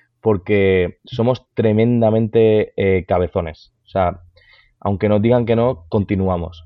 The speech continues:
¿no? Y, y eso, en cierto modo, también define un poco el, el A D N de, de muchas de las personas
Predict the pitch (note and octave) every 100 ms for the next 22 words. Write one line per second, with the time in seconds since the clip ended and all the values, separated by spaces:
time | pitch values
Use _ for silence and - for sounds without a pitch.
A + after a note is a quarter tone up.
0 | - G2 - G#2+ G#2 G2 F#2 F2 E2+ -
1 | G2+ G#2+ C3 - _ A#2+ G#2 B2+ C3 B2
2 | C3 A#2 A#2 A#2+ A#2+ A#2 G#2 A2+ C3 A2
3 | G2 - _ _ _ _ F#2 G2 G#2 G#2+
4 | G#2+ B2 A2+ G2 F2+ F2 - F#2 F#2+ G2
5 | B2 A#2 A2 G#2+ - A2